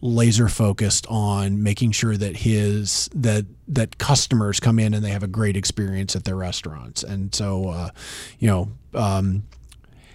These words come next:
and we, we have a basic belief that if you take care of the customers, that every other group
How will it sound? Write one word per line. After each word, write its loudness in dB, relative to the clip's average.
and 4
we, 6
we 6
have 4
a 2
basic 0
belief -2
that -2
if -2
you 4
take 4
care 0
of -2
the -6
customers, -4
that -2
every 4
other -2
group -4